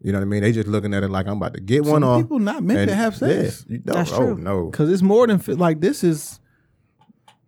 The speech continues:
Speaker 2: on some other shit. This is some supernatural shit. Like, this is,
Speaker 1: Yeah.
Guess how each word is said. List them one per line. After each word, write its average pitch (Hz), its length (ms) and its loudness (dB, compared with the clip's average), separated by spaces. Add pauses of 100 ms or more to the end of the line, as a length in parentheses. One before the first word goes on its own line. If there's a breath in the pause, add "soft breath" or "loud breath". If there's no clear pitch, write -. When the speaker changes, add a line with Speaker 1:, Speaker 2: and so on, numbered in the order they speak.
(500)
Speaker 2:
on 156 120 0
some 147 140 2
other 185 160 2
shit. 151 160 0
This 190 220 0
is 170 100 -2
some 160 140 4
supernatural 180 720 0
shit. - 220 0
Like, 151 220 2
this 214 160 0
is, 156 440 0
Speaker 1:
Yeah. - 40 -12